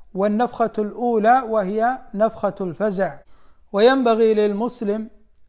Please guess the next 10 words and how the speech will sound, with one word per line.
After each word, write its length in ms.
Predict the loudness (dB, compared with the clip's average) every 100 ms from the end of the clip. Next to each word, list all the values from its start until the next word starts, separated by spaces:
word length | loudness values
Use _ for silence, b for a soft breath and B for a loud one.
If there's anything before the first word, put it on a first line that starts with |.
| 0
أن 160 | 2 2
يكون 400 | -4 -2 -2 0
على 220 | 0 2
يقين 580 | 2 2 0 -2 -4 -8 -16 _ -20 -20 -20 -20 -20 -6
بالبعث 480 | -4 2 4 4 2
والنشور، 840 | -2 -2 -2 -6 -2 -2 -2 -6 -18 -20 _ _ _ _ _ -4
وأن 260 | 0 2
يكون 380 | 2 2 2 2
على 240 | 2 2
يقين 560 | 4 2 2 0 -2